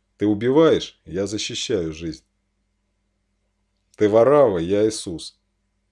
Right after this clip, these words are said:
Вы забираете жизнь.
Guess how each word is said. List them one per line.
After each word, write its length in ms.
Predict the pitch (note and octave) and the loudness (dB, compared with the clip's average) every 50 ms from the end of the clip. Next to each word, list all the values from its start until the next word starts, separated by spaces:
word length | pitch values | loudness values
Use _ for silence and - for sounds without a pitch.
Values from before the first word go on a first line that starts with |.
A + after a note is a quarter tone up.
| _ _ _ _ - | _ _ _ _ -10
Вы 440 | E2+ F#2 G#2 G2+ F#2+ F2 D#2+ - _ _ _ _ _ _ _ _ _ _ _ _ _ _ _ _ _ _ _ _ _ _ _ _ _ _ _ _ _ _ _ _ _ _ _ _ _ - | -2 0 2 2 2 0 -4 -8 _ _ _ _ _ _ _ _ _ _ _ _ _ _ _ _ _ _ _ _ _ _ _ _ _ _ _ _ _ _ _ _ _ _ _ _ _ -10
забираете 720 | F#2 A2+ G2+ A2 B2 B2 C#3 C#3 B2+ A2 G#2 - G2 F2 | -8 -6 -2 0 2 4 4 4 4 2 0 -4 -8 -10
жизнь. 360 | D#2 F2 F2 - - - | -8 -6 -8 -8 -8 -10